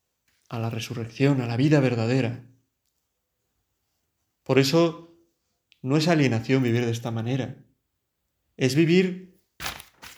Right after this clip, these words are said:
para lo que estamos realmente hechos, para lo que realmente llena nuestro corazón. No es ir en contra de lo que es el hombre, ¿no? Es como si las religiones buscan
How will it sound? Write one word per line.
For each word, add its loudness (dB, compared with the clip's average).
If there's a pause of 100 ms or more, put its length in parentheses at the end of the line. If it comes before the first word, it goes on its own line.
para 2
lo 0
que -2
estamos 0
realmente 2
hechos, -10
para -10
lo -8
que -12
realmente -6 (340)
llena 2
nuestro -2
corazón. 0
No 2
es 0
ir 4
en 2
contra 4
de 0
lo -2
que 0
es 0
el -2
hombre, 2
¿no? -10 (760)
Es -16
como -2
si 0
las 2
religiones 0
buscan 0